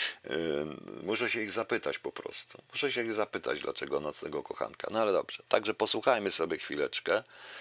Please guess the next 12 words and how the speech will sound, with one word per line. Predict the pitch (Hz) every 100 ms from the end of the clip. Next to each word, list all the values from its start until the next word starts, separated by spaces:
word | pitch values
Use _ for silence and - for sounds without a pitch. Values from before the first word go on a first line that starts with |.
| - - -
E, | 80 82 80 80 80 - _ _ _ _ _ _ -
Walfad. | 113 101 - 98 123 131 147 - _ - _ - - - _ _
To | - 78
są | 78 76 -
obaj | 92 76 69
panowie | 69 76 73 73
razem, | 65 67 65 65 - 69
e, | 69
senior | - 85 71 67
i | 65
junior. | 71 80 85 58 147 - _ - - - _
E, | -